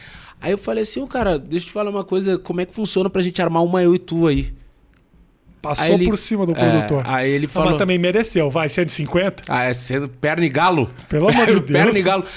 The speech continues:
Speaker 1: Aí eu falei pra ele assim, "Vamos fazer?" Dele, "Pô, cara, vai ser uma honra." Aí eu marquei com ele, tipo, toda a primeira quarta do mês, eu lembro.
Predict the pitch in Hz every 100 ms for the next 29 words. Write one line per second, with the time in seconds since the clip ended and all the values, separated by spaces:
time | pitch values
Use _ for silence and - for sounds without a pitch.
0 | - - 180 185 202 208 208 202 202 202
1 | 196 - 202 202 170 160 196 208 156 175
2 | 185 180 - - _ - 240 285 277 254
3 | 214 196 180 190 208 202 208 233 165 110
4 | - 135 151 165 156 165 160 - 151 147
5 | 147 - - 147 143 143 151 160 143 151
6 | - 139 143 135 127 110 101 98 98 98
7 | 92